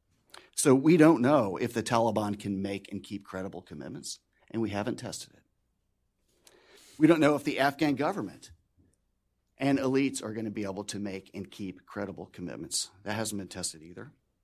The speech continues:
Uh, we don't know if the United States, or the Taliban at least, doesn't know if the United States is going to abide by whatever agreement it makes.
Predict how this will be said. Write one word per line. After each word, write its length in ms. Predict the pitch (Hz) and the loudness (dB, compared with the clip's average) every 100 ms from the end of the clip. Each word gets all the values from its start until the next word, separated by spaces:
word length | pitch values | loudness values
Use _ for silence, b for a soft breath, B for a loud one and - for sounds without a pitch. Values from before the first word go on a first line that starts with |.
| _ _ _ B B B B - | _ _ _ B B B B -6
Uh, 80 | 113 | 2
we 100 | 131 | 2
don't 160 | 135 | 4
know 200 | 123 127 | 4 4
if 100 | 120 | 4
the 80 | 123 | 0
United 340 | 120 117 107 104 | 0 2 0 -4
States, 460 | 123 120 90 - | -4 -4 -4 -8
or 100 | 107 | -8
the 80 | 101 | -8
Taliban 420 | - 202 220 104 | 2 4 4 2
at 100 | 90 | -6
least, 200 | 95 101 | -10 -8
doesn't 220 | 101 98 | -8 -8
know 120 | 92 98 | -8 -10
if 60 | |
the 80 | - | -12
United 260 | 95 95 87 | -12 -10 -10
States 280 | 92 95 | -10 -10
is 80 | 101 | -12
going 180 | 90 85 | -14 -14
to 140 | 90 | -12
abide 340 | 82 92 85 87 | -12 -10 -12 -14
by 320 | 82 82 95 - | -14 -16 -18 -14
whatever 340 | 104 95 92 | -12 -12 -12
agreement 380 | 87 90 87 85 | -14 -14 -14 -16
it 100 | - | -16
makes. 380 | - 113 - | -18 -10 -10